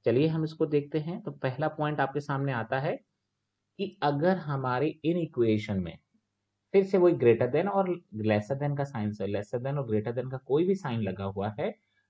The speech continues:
तो हमको graph draw करना है, <clears throat> graph of the line as dotted line ना।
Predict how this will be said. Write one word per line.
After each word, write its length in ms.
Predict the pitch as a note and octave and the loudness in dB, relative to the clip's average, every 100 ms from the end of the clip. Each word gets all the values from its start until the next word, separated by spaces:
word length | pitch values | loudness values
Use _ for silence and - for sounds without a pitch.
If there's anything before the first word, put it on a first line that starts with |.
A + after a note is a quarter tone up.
| - | -6
तो 60 | |
हमको 220 | C3 B2+ A#2+ | -6 -4 -2
graph 400 | G#2 A2 C#3+ C#3+ | 0 2 0 2
draw 160 | C#3 | 0
करना 360 | C#3+ A#2 A2 A2 | 2 -2 -2 -2
है, 280 | A2 C3 G#3 - _ _ _ _ - | -2 -4 -6 -10 _ _ _ _ -8
<clears throat> 760 | F#3 - - - - F#2+ G#2 | -6 -6 -6 -6 -8 -10 0
graph 320 | A2 B2 D3+ | 2 2 0
of 120 | D3+ D3 | 0 0
the 80 | |
line 340 | B2+ G2+ C3+ G#3+ - _ - | 2 0 0 -4 -8 _ 0
as 220 | C#3+ E3 A2 | 0 2 2
dotted 320 | G2 F#2+ G2+ | 2 0 -6
line 260 | F2 D#2+ B2+ | -8 -12 -10
ना। 140 | G#3 | -10